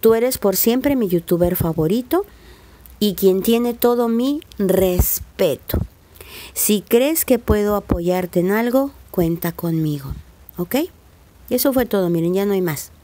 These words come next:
Ya no hay más. Bueno, ok. Esa es mi gran amistad, mi gran contacto.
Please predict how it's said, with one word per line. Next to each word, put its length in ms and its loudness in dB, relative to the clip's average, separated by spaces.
Ya 160 0
no 80 2
hay 100 0
más. 340 -8
Bueno, 260 -12
ok. 180 -4
Esa 300 0
es 340 2
mi 240 0
gran 960 0
amistad, 720 -4
mi 240 0
gran 720 0
contacto. 840 -4